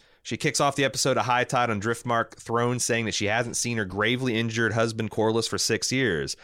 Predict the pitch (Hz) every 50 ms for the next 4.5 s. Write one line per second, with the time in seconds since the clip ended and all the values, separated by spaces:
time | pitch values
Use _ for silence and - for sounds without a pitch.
0 | - - - _ 90 98 107 123 131 - 143 127 - - 127 113 107 98 92 113
1 | 131 131 80 87 92 101 107 147 220 370 494 494 - - - - - - 107 117
2 | 113 104 110 101 107 123 139 131 107 104 104 107 117 - - 113 107 110 110 -
3 | 104 - - 113 110 110 104 - 104 98 - - 113 110 - - 120 113 117 123
4 | 120 - - 214 202 160 101 80 76 69